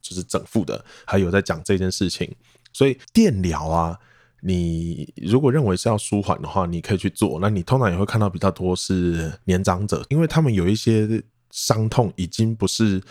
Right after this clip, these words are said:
可以恢复的，他们只能去舒缓。如果你但是还算年轻，你，你的恢复能力还很好的话呢，其实会比较建议你去做整复，而不是像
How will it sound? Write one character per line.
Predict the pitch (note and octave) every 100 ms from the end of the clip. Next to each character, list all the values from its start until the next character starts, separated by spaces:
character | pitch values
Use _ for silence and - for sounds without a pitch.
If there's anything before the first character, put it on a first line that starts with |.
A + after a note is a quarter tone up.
| -
可 | - A2+
以 | G2+
恢 | - F#2 F2
复 | - D#3+ F#2+
的， | D#2 -
他 | -
们 | G#2 F#2
只 | E2
能 | E2 E2+
去 | A#2
舒 | - G2 F2+
缓。 | F2 - - - -
如 | A2
果 | D#3+ A2
你 | F2+ E2
但 | F#2 G2+
是 | - G2 F2
还 | D#2+ F2+
算 | A2+ G#2
年 | E2+ F2
轻， | - F#2 F#2
你， | E2 D2
你 | F2 E2
的 | E2+ E2
恢 | E2 F#2+
复 | F2+ A#2+
能 | F#2+
力 | G#2
还 | F2 E2+
很 | F2 A2+
好 | - E2
的 | -
话 | G2+ G2
呢， | E2 E2 D#2+
其 | - F3+
实 | - E3
会 | D#3+ F3+ - -
比 | F#3+
较 | - G3+ F3+
建 | - G#3 D3+
议 | E3 A2+
你 | F2 E2
去 | - A2+
做 | - G2 -
整 | F#2 F2
复， | - A2 F#2
而 | F2+ E2+
不 | F2+
是 | F2 - G2+ F2 D#2+
像 | -